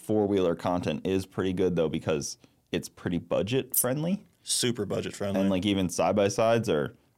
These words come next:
Speaker 1: less budget-friendly now than they were
Speaker 2: Mm-hmm.
Speaker 1: when you could, like, get, like, a ten thousand dollar, what was it, like, an Arctic Cat or something?
Speaker 2: <laughs> Yeah, I mean, those did exist. I mean, they still exist. They just actually really suck.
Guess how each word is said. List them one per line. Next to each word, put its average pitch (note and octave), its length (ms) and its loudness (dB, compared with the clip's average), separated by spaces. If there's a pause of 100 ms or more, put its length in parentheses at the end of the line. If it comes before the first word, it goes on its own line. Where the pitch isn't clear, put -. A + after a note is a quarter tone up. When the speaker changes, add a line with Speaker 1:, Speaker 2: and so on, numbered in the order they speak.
(160)
Speaker 1:
less E2 320 -2
budget-friendly A2 600 2
now F2 320 0
than G2 160 -2
they D#2+ 100 0
were F#2 400 0
Speaker 2:
Mm-hmm. G#2 280 -2 (200)
Speaker 1:
when D#2 260 -2
you D2+ 220 -2
could, - 240 -10
like, A#1+ 200 -2
get, C#2+ 120 -2
like, A#1+ 220 -4
a B1+ 260 -4 (840)
ten D#2 240 -2
thousand D#2+ 340 0
dollar, E2 440 0 (760)
what D2 100 -6
was D2+ 100 -6
it, D#2+ 40 -4
like, D#2 180 -4
an C2 60 -4
Arctic E2+ 380 -4
Cat D#2+ 320 0
or F#2+ 80 -4
something? G#2+ 480 0 (120)
Speaker 2:
<laughs> - 120 0
Yeah, D3 280 4
I D#3 100 2
mean, C#3 560 -4 (360)
those D3+ 320 4
did D3+ 200 2
exist. A#2+ 500 0
I A2 60 2
mean, A2 140 2
they A2 80 2
still D3+ 260 0
exist. F#2+ 400 0
They G2+ 100 0
just F#2+ 300 -2
actually F2+ 480 -4
really E2+ 260 -4
suck. - 400 -4